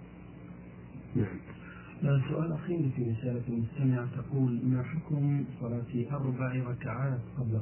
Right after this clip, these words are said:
Speaker 2: صلاة العصر؟ وأيضًا ما حكم صلاة أربع ركعات قبل صلاة العشاء وأربع ركعات بعدها؟"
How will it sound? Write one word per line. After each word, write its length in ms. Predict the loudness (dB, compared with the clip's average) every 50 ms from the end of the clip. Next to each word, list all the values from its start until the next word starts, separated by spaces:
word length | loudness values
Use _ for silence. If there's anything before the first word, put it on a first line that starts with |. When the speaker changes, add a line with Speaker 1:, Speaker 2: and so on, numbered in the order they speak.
| 0 2
Speaker 2:
صلاة 180 | 2 2 2 2 0
العصر؟ 380 | -2 -2 -2 -2 0 0 -2 -2 -4 -6 -10 -14 -14 -14 -14 -14 -6 -2
وأيضًا 440 | 0 0 2 2 0 0 2 2 2
ما 220 | 4 4 2 2
حكم 360 | 0 0 -2 -2 0 0 0 0 0 0
صلاة 280 | 0 0 0 0 -2 -4 -4 -4 -2
أربع 300 | -2 -2 0 0 -2 -2
ركعات 460 | -2 -2 -2 -2 0 2 2 2 2 2 -2
قبل 260 | -2 0 2 2 2 2 0
صلاة 180 | -2 -2 -2 -2 -2
العشاء 500 | 0 2 2 2 2 2 0 0 2 0 -2 -6 -10 -12 -6 -4
وأربع 440 | -4 -2 -2 -2 -2 -2 -2 -4 -2
ركعات 440 | -4 -4 -4 -4 -4 -4 -2 -2 -2 -2 -2
بعدها؟" 420 | -4 -4 -4 -2 -2 -2 -2 -4